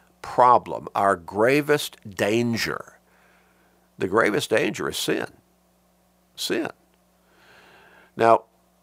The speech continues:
why is sin so serious? Because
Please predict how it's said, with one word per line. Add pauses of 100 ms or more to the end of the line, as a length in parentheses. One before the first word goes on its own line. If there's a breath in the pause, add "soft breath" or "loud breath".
(140)
why
is
sin (360)
so
serious? (760 soft breath)
Because